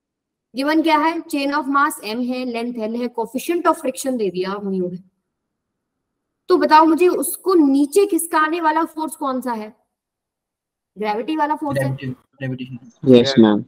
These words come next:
Speaker 1: उसको रोकने वाला फोर्स कौन सा है? फ्रिक्शन
Speaker 3: Fiction।
Speaker 1: force है। और कौन रोकेगा? फ्रिक्शन ही रोकेगा ना। So यहाँ पर conservation of mechanical energy नहीं, नहीं आना, आपको equilibrium को study करना है। Equilibrium क्या है भाई? नीचे लगने वाला force अगर ऊपर लगने वाले force के बराबर है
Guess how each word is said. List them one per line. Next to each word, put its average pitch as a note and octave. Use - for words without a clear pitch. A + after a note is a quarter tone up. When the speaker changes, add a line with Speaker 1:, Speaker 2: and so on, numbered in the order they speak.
Speaker 1:
उसको -
रोकने D#4+
वाला E4
फोर्स D4+
कौन C#4
सा C4+
है? B3+
फ्रिक्शन -
Speaker 3:
Fiction। B3
Speaker 1:
force A2
है। C4+
और C4
कौन B3
रोकेगा? F#3
फ्रिक्शन G3+
ही -
रोकेगा G3
ना। D4
So -
यहाँ D#4
पर F#4+
conservation E4+
of E4+
mechanical D#4
energy D#4
नहीं, D#4+
नहीं C4
आना, A#3
आपको F4
equilibrium E4+
को F4+
study C4
करना G3+
है। F#3
Equilibrium D#4
क्या E4
है E4
भाई? E4+
नीचे C4
लगने D4
वाला C#4+
force C4
अगर C#4
ऊपर C4+
लगने C#4
वाले C4+
force B3
के D4
बराबर G3+
है F#3+